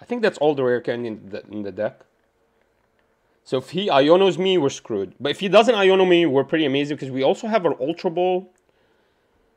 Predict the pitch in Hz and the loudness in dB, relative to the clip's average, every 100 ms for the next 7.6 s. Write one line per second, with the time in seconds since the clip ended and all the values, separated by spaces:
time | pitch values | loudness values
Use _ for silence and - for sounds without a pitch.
0 | _ 123 143 131 113 123 117 135 147 196 | _ 2 2 2 2 2 2 -2 0 0
1 | 160 127 - 160 - 147 135 135 - 151 | 0 -4 -4 -6 -2 0 0 -4 -6 -2
2 | 139 131 131 131 104 - 147 151 147 - | -2 -2 -2 -2 -6 -10 -4 -4 -4 -10
3 | - 156 147 139 113 104 113 123 123 - | -6 -6 -6 -6 -6 -6 -6 -6 -6 -4
4 | 175 165 123 - - _ _ _ _ - | -4 -2 -4 -4 -12 _ _ _ _ 0
5 | 139 185 233 180 185 180 170 143 139 127 | 2 4 2 2 0 2 2 2 0 -2
6 | 135 151 151 123 110 135 143 127 107 - | -4 -4 -4 -4 -4 -4 -4 -8 -10 -8
7 | 123 - 147 143 143 | -8 -8 -8 -6 -6